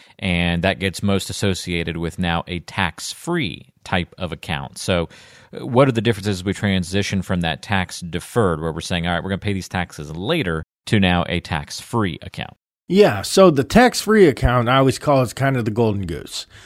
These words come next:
Speaker 2: because you pay taxes on that money when you put it in. So you put after-tax money into the Roth. You don't get a tax deduction. It doesn't come out of your pay ta-, check before tax. But that money, you pay taxes on it now.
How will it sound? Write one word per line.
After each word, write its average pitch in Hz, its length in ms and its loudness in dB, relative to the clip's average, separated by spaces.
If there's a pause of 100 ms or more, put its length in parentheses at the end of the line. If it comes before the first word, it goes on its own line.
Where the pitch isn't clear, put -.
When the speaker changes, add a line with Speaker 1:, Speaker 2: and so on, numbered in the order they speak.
(160)
Speaker 2:
because 156 680 6 (420)
you 139 580 4 (320)
pay 202 220 2
taxes 175 840 4 (300)
on 160 240 6
that 151 200 4
money 135 280 2
when 127 160 0
you 117 80 0
put 110 240 -2
it 101 100 -4
in. 71 240 -12
So - 160 -2
you 175 80 4
put 240 180 2
after-tax 180 760 0
money 110 340 -4
into 101 320 -8
the 101 120 -8
Roth. - 340 -12
You 117 80 -2
don't 117 180 0
get 139 120 0
a 123 80 -2
tax 127 400 0
deduction. 113 560 -4
It 101 120 -8
doesn't 117 280 -6
come 131 200 -4
out 123 80 -2
of 123 60 -2
your 110 120 -2
pay 107 240 -6
ta-, 104 240 -8 (120)
check - 320 -2
before 98 340 -6
tax. - 480 -4 (880)
But 156 260 4
that 151 160 2
money, 165 320 6
you 143 180 2
pay 151 220 0
taxes 175 480 0
on 180 160 4
it 190 100 0
now. 113 400 -2